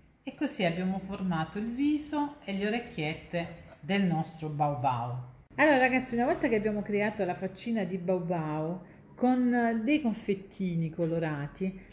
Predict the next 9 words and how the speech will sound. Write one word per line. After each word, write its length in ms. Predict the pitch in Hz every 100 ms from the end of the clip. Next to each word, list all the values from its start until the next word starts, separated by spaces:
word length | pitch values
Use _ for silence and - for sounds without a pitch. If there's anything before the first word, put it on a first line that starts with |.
| -
andiamo 500 | 262 285 247 202 214
a 20 |
formare 840 | - 269 247 220 185 180 180 180
degli 260 | 175 175 170
occhietti, 1000 | 170 - 170 156 156 - - 165 165 170 - - - - - - - - - - - -
quindi 200 | 185 170
andiamo 300 | 170 180 180
a 20 |
inserire, 920 | 175 - 175 156 156 151 151 151 -